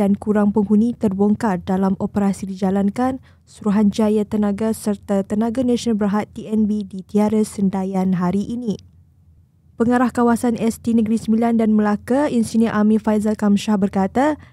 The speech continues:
dalam operasi bermula pukul sebelas pagi itu, dua permis rumah teres dua tingkat tanpa penghuni dikesan digunakan untuk aktiviti Bitcoin dengan melakukan sambungan elektrik secara haram.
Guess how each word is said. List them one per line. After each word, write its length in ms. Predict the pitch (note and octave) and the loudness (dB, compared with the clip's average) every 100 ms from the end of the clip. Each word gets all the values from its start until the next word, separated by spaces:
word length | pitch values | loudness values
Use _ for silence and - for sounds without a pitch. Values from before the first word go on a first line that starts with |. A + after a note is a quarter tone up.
| _ | _
dalam 400 | - G#3 A3+ A3+ | 0 2 2 2
operasi 480 | A3 G#3+ A3 G#3+ A3 | 0 0 0 0 -2
bermula 480 | G#3 G#3 G#3+ G#3+ G#3 | 2 4 4 2 0
pukul 320 | B3 - - | -6 -2 -2
sebelas 400 | - G3+ A3 - | 0 0 0 0
pagi 240 | A3 G3+ | 0 0
itu, 400 | G#3 G#3 A#3+ D4+ D#4+ - _ - | -4 -2 0 0 -4 -16 _ -10
dua 160 | G#3 G#3+ | 0 2
permis 400 | G#3+ G#3 G#3+ G3+ | 4 4 4 4
rumah 240 | G#3 G3+ | 2 2
teres 320 | G#3 G3+ G#3 - | 2 0 0 -2
dua 240 | - A#3 B3+ | -8 0 0
tingkat 480 | - G#3+ G3+ B3 - | 0 -4 0 -2 -2
tanpa 400 | A3 A3 A3 A#3 | -2 -2 0 -2
penghuni 400 | A3 G3+ G#3+ A#3 | -2 0 2 2
dikesan 560 | A3 - G#3+ - A#3+ A#3+ | 0 -2 -6 -2 0 0
digunakan 560 | G#3 G#3 G#3+ G#3 A3+ G#3 | 0 2 0 0 -2 0
untuk 240 | G3+ G3 A3 G#3+ | 0 0 -2 -2
aktiviti 400 | B3 B3 A#3 G#3+ | -4 -8 -10 -12
Bitcoin 560 | G3 - G#3+ C4 D#4 - _ _ | -14 -4 0 0 -2 -10 _ _
dengan 240 | - G3 G3 | -2 2 2
melakukan 560 | F#3+ F#3+ G#3+ A3 G#3 | 2 0 -2 0 -2
sambungan 560 | G3 G3+ G3+ A3 B3+ C4 | 2 2 4 2 2 0
elektrik 400 | A#3 A#3+ - A3 - | 0 0 0 -6 -6
secara 480 | - - G#3+ G#3+ G#3 | -8 -4 0 2 2
haram. 320 | G3 A#3 A3 | 2 2 0